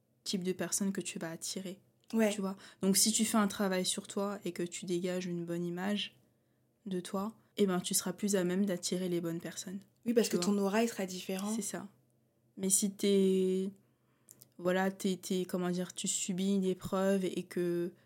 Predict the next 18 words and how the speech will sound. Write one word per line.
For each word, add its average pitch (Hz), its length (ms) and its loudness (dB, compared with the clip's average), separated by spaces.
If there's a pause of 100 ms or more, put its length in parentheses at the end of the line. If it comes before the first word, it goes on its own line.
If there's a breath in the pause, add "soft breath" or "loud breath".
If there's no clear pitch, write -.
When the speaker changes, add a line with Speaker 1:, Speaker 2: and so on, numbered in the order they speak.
(420)
Speaker 1:
tu - 220 -2
t'enterres, 190 800 2
que - 80 -2
tu, 175 640 -4
que 190 100 -4
t'es 202 100 -2
dans 180 140 0
la 170 100 0
dépression, 180 640 0
que 190 140 -4
machin, 185 400 -2
que, 170 460 -6
tu - 100 -8
vois, 185 180 -4
que 190 140 -10
tu - 160 -6
fais - 160 -4
rien, 196 260 -2